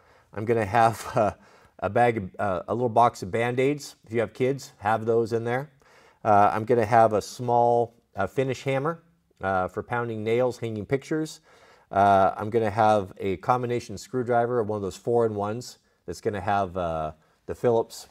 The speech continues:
n-, number one, number two, and then small regular, medium regular. <clears throat> I'm gonna have a pair of pliers or Knipex in there,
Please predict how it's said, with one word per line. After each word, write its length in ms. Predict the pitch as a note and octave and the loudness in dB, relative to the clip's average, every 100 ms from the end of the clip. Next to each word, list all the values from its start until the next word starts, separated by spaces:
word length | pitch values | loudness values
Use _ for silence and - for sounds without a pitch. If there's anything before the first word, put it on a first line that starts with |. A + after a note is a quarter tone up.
| _ _ _ _ _ | _ _ _ _ _
n-, 160 | G#2+ G#2+ | -16 -12
number 220 | A2+ B2 A#2 | -10 -6 -2
one, 240 | A#2+ A#2 | -2 -2
number 180 | A2+ G#2 | -8 -10
two, 480 | - C3+ B2 B2 A#2+ - | -4 -2 0 -2 -6 -12
and 160 | G2 G2+ | -12 -10
then 100 | F#2+ | -12
small 380 | - A#2+ A#2 G#2+ | -10 -4 -2 -2
regular, 520 | A2 G#2 A2 A2 G2 _ | -2 -4 -4 -6 -8 _
medium 320 | G#2+ A#2 A2+ | -10 -8 -6
regular. 460 | G#2 G#2+ G#2+ A#2 C#3 _ _ _ _ _ | -6 -6 -4 -4 -6 _ _ _ _ _
<clears throat> 400 | _ _ _ _ | _ _ _ _
I'm 500 | - - G3+ E3+ G#2+ - _ _ _ _ _ _ _ - | -12 -6 -4 -4 -4 -12 _ _ _ _ _ _ _ -12
gonna 300 | B2 C#3 B2+ | -4 0 0
have 200 | C#3 C#3 | 0 0
a 80 | B2 | -4
pair 260 | - C3+ | -2 0
of 120 | A#2 - | 0 2
pliers 500 | D3 D3+ D3+ D3+ A#2+ | 4 4 4 0 -4
or 60 | |
Knipex 640 | G#2+ C3+ C3+ C#3 - - _ | -4 -4 -2 -4 -4 -20 _
in 180 | C#3 C#3 | -10 -6
there, 340 | C#3 C#3+ C#3+ | -4 -4 -6